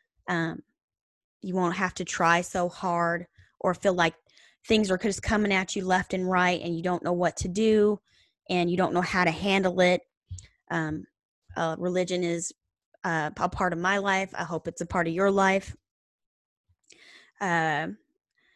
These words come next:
talk to your pastor, your rabbi, your guru, your priest, anybody that you really kind of follow. Um,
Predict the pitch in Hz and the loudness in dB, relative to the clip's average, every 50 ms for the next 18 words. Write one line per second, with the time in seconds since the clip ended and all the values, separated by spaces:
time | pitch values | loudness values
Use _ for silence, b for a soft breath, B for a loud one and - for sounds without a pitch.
0 | _ _ _ _ _ - - 233 202 - - - 208 190 190 185 - - 190 190 | _ _ _ _ _ -2 0 2 2 0 0 -4 -2 -2 -2 2 2 4 4 4
1 | 190 190 - - 226 214 214 214 208 196 180 175 170 175 175 185 185 196 190 185 | 2 2 -2 0 2 2 4 4 4 2 2 2 4 4 4 4 4 4 4 4
2 | 185 190 190 196 196 202 - - b b b b b b 175 175 175 185 208 208 | 4 4 2 2 0 -2 -6 -8 b b b b b b -4 -2 2 2 4 4
3 | 190 202 208 202 202 208 214 208 185 180 - - 220 214 214 220 226 - - - | 6 6 6 8 8 6 6 4 2 0 0 2 2 4 4 4 2 0 -2 -4
4 | - 190 202 196 202 196 190 196 202 190 190 175 170 - - 185 180 170 170 175 | -2 -2 0 2 4 4 4 4 2 2 2 0 0 0 -2 -2 -2 -2 -2 -4
5 | - _ - 208 208 202 202 202 202 - - 208 196 185 170 - - 190 190 190 | -8 _ -10 -6 -4 -2 -2 -2 -2 -2 -4 -4 -4 -4 -4 0 4 4 6 6
6 | 190 196 196 208 220 240 233 _ b b b b b b b b b - - 196 | 6 6 6 4 4 2 -2 _ b b b b b b b b b -6 -4 -4
7 | 180 175 170 170 208 | -4 -4 -4 -6 -10